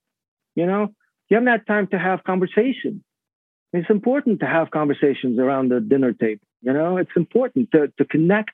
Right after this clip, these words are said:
with people. That's where your oxytocin comes in. You connect with people, you form these bonds,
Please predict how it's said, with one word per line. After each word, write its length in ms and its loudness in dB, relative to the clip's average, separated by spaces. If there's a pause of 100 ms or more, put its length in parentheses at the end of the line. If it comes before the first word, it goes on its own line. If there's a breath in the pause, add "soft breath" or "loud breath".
(140)
with 180 0
people. 300 0
That's 320 2
where 120 2
your 180 4
oxytocin 840 0
comes 280 -2
in. 160 -2 (920 loud breath)
You 260 4
connect 640 2 (120)
with 260 2
people, 380 2
you 200 2 (140)
form 420 2
these 260 0
bonds, 500 -2